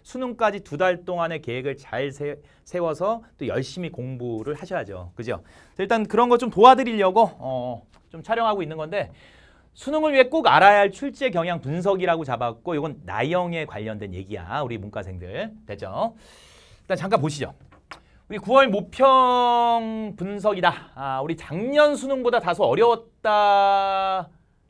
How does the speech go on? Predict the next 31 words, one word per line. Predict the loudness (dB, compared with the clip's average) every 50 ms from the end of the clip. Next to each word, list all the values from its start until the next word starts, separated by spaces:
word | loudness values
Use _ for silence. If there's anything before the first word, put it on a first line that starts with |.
| 2 2 4 4
얘기할 | 4 4 2 2
수 | 2 0
있는데 | -8 -8 -6 -4 -2 0 0 0 0 -2 -4
이거는 | -4 -2 0 0 0 0 -2 -4 -6 -12 -18 -20 _ _ -8 -4
유월보다는 | -2 2 8 12 12 12 12 10 6 4 2 2 2 2 6 8 8 8 8 8 6 4 4 2 -2 -2 -2 0
뭐 | -2 -2 -2
비슷하-, | -4 -8 -10 -8 -4 -4 -4
비슷하거나 | -4 -6 -10 -10 -4 0 2 2 2 2 0 -2
좀 | -2 -4
쉬웠을 | -6 -4 -2 -2 -2 -2 -6 -12
수도 | -12 -10 -12
있어. | -10 -8 -6 -6 -4
근데 | 0 2 2 2 2 0 -8 -20 -16 -10
유월은 | -6 -4 0 4 8 8 8 8 6 2
비교 | -2 -8 -6 -2 0 2
대상이 | 2 2 0 0 -4 -8 -8 -8
아니야. | -4 -4 -2 -2 -2 -4 -4 -6 -10 -10
일단 | -6 -6 -4
전범위 | 0 0 0 0 0 0 2 2 2 0 -2
출제가 | -6 -10 -10 -8 -6 -4 -4 -4 -4
아니잖아, | -4 -8 -6 -4 -4 -4 -4 -6 -8
유월은. | -8 -8 -8 -8 -10 -10 -12 -12 -10 -10 -10 -12 -12 -16 _
그죠? | -12 -6 -4 -4 -4 -6 -8 -6
그리고, | -4 -2 0 4 6 6 6 6 2 -4 -14 -20 _ _ _ _ -4
어, | -2 0 0 0 -2 -6 -10 _ _ _ _ _ _ _ _ _ _ _ _ _ _ _ _ _
많은 | -2 2 4 4 6 6 6 4 4 4
학생들이 | 2 2 0 -2 -4 -2 -2 -2 -2 -2 -2 -2 -2 -4 -4
가형에서 | -6 -2 0 2 4 4 4 2 2 2 2
나형으로 | 0 0 2 2 2 2 2 2
넘어왔단 | 0 0 0 0 2 4 6 6 6 6 6 2 0
말이야. | 0 -2 -6 -6 -8 -8 -8 -8 -10 -12